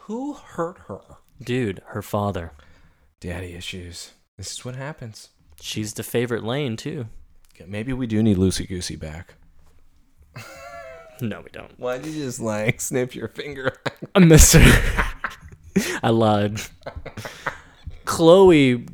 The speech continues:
Speaker 2: gets themselves busted a little bit, but she's like, "Look, don't," 'cause Lois wanted to immediately go tell Lana. And Chloe's like, "No, no, no, no, no, no, no, no, no, no, no, do not say a word to her until I talk to Clark myself."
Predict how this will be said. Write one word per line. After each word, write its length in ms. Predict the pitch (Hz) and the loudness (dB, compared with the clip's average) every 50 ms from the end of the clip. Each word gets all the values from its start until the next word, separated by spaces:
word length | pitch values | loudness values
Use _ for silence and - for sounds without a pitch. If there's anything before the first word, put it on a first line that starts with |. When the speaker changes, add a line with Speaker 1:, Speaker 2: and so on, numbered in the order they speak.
| - - - | -18 -2 2
Speaker 2:
gets 220 | 147 143 - - | 2 2 4 4
themselves 480 | - 131 123 - - 127 117 113 107 104 | 0 0 2 4 4 6 6 4 2 0
busted 400 | 101 - 117 123 120 - - 107 | 2 4 4 4 4 2 0 -2
a 40 | 101 | 0
little 240 | 95 101 98 98 | -2 -2 -2 -2
bit, 460 | 92 92 101 95 95 101 - - - - | -2 -2 -4 -2 -2 -4 -6 -10 -8 -6
but 80 | 92 | -4
she's 240 | - - 127 117 120 | 0 0 0 2 4
like, 320 | 127 117 113 107 101 - | 4 4 4 4 2 -2
"Look, 400 | 120 120 147 143 110 98 - - 120 117 - | 2 6 6 6 6 4 0 -8 -12 -2 2
don't," 260 | 151 151 160 117 - - - - - - | 2 2 2 0 -6 -16 -20 -18 -14 0
'cause 300 | - 160 131 113 107 110 | 4 4 4 4 2 0
Lois 480 | 113 120 139 170 202 208 151 117 - - | 4 6 8 10 10 10 10 8 6 2
wanted 260 | 127 117 117 120 104 | 2 4 2 2 4
to 80 | - 127 | 4 2
immediately 420 | 110 113 123 127 131 120 117 117 | 4 4 2 2 2 2 2 0
go 220 | 104 120 113 117 | 2 2 4 4
tell 320 | 117 - - 131 117 110 95 | 2 2 0 0 0 0 0
Lana. 380 | 92 110 120 101 87 80 - - _ _ _ _ _ - - - - - - - - | -2 -4 -4 -6 -8 -12 -16 -20 _ _ _ _ _ -16 -16 -14 -14 -18 -16 -6 -2
And 240 | 123 120 113 - | -2 0 0 -2
Chloe's 420 | - - 147 143 151 151 139 127 - | -2 0 2 4 4 4 2 2 0
like, 220 | 131 110 - - - | 0 -2 -2 -6 -2
"No, 120 | 175 165 202 | 2 2 4
no, 320 | 226 247 269 285 294 302 | 4 4 4 4 4 4
no, 0 | |
no, 120 | 294 294 302 | 4 2 4
no, 120 | 285 302 | 4 4
no, 140 | 294 294 294 | 4 4 2
no, 140 | 277 277 269 | 2 2 2
no, 120 | 262 247 | 2 2
no, 140 | 240 226 208 | 2 4 2
no, 140 | 190 170 143 | 2 2 2
no, 120 | 123 117 | 2 0
do 220 | 110 107 120 123 | 0 -2 -2 -2
not 320 | 127 131 139 147 156 160 160 | 0 0 2 2 0 0 -2
say 300 | - - 165 151 143 - | 0 0 2 0 0 0
a 100 | 135 131 | 0 0
word 720 | 127 120 113 113 117 131 156 185 196 196 196 190 185 - | 0 0 -4 -4 0 4 6 6 8 8 6 6 4 2
to 160 | - 147 123 | 0 -2 0
her 260 | 120 113 110 110 113 | 2 2 0 0 0
until 460 | 107 113 120 110 - - - 139 139 | -2 -2 -4 -4 0 2 2 4 4
I 80 | 131 123 | 4 2
talk 260 | - - 127 113 - | 2 2 2 2 2
to 80 | - 113 | 0 -6
Clark 320 | - - 117 104 104 - | -4 -2 -2 -2 -2 -2
myself." 560 | 104 95 92 - - 92 90 - - - - | -4 -6 -6 -6 -6 -8 -8 -8 -14 -18 -20